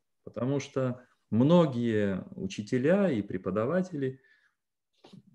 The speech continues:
особо, э, не, не приходят к такой мысли. Обычно есть какие-то учебники, обычно есть какие-то нормативные курсы, которые люди озвучивают.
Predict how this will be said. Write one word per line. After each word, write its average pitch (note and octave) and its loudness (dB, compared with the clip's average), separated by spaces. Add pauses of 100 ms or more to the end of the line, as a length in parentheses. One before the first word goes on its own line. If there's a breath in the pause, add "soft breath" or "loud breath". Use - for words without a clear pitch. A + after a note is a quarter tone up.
(140)
особо, F#3+ 4
э, E3 0
не, F#3 4
не F#3+ 6
приходят F#3+ 4
к - -16
такой G#2 -2
мысли. - -8 (260)
Обычно D#3 0
есть B2 0
какие-то A#2 -4
учебники, D#3+ 2
обычно C#3 -2
есть G#2+ -4
какие-то F#2+ -8
нормативные G2+ -2
курсы, F3+ -4
которые A2+ 0
люди A2+ -4
озвучивают. A2+ -10